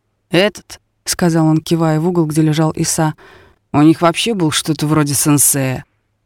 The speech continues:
Про него легенды ходили. Пел стихи Джалаладдина Руми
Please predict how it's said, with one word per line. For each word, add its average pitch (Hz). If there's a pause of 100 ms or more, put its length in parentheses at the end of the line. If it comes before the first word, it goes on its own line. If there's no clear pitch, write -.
(240)
Про 131
него 156
легенды 151
ходили. - (800)
Пел 190
стихи 185
Джалаладдина 175
Руми 170